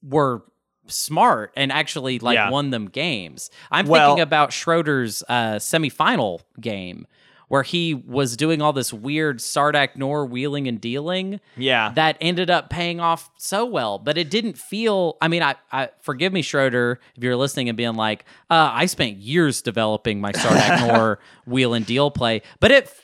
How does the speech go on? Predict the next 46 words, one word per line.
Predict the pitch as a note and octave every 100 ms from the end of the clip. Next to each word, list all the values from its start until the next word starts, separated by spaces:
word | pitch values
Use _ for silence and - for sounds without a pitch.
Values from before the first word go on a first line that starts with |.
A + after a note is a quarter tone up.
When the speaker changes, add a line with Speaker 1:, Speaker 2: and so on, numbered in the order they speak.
| -
Speaker 1:
it | F#3
didn't | A4 G#4+
feel | - F#3+ G#3
like | D3+ B2 A#2
it. | A2
It | C#3+ -
felt | B3+ C4
like | G3+ D#3 -
he | - E3+
was | D#3+ D#3 A2+ - -
literally | C3 E3 G3+ G3 E3+ D#3
just | C#3+ -
like, | A#2 -
"I'm | A3
gonna | D#4+
try | - C3+ A#2+
this | A#2 F#3 B2 A2+
and |
let's | C3+ -
see | D3+
how | D3 A#2
it |
Speaker 2:
Well, | C3+ B2+
Speaker 1:
works | E3
out," | E3+ A#2
and |
it | A#2 A2
worked | B2+ -
Speaker 2:
I | E3+
Speaker 1:
very | -
Speaker 2:
think | F#3
Speaker 1:
well. | D#3 G2 - _ _ _ _ _
Speaker 2:
I | C#3
think | F#3+ E3+
what | D#3+
you're | C3+
describing, | B2 - F#3+ E3+ C#3
though, | A#2+
is | G#2+
innate, | A2 A#2+ C3+ G#2+
and | C3
I | A#2+
do | A#2 F3+
think | - C#3+ A2
tournaments | - G#3 G3 C#3 A#2 - -
are | A#2 A2